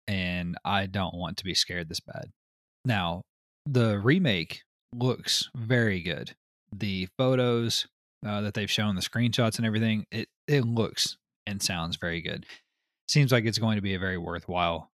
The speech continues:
remake. With that said, people do not trust Bloober Team.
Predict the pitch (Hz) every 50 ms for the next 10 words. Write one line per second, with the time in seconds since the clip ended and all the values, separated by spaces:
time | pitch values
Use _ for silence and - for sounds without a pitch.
0 | _ _ - 101 95 85 82 - - - - _ _ _ _ _ _ _ _ _
1 | _ _ _ _ _ _ _ _ _ - 139 131 151 143 127 120 - 147 131 123
2 | 110 104 104 - - 160 156 185 165 123 127 117 117 117 113 85 - - 113 98
3 | 98 110 104 101 104 104 95 92 85 - - 80 78 82 -